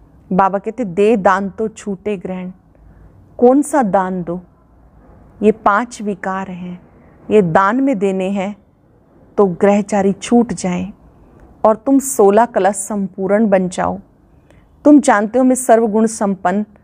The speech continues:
सोलह कला संपूर्ण यहाँ बनना है।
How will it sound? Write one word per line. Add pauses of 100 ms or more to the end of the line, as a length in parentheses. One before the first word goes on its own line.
(360)
सोलह
कला
संपूर्ण
यहाँ
बनना
है।